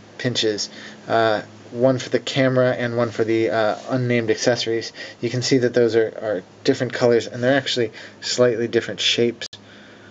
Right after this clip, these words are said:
between the two. Uh, in terms of the chips, you can see that these are actually different as well.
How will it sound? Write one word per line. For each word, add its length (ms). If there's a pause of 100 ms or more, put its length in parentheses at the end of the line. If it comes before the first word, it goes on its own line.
(640)
between 240
the 60
two. 280 (3000)
Uh, 260 (200)
in 80
terms 340
of 80
the 120
chips, 600
you 100
can 180
see 240
that 180 (560)
these 400
are 140
actually 580 (480)
different 380
as 180
well. 320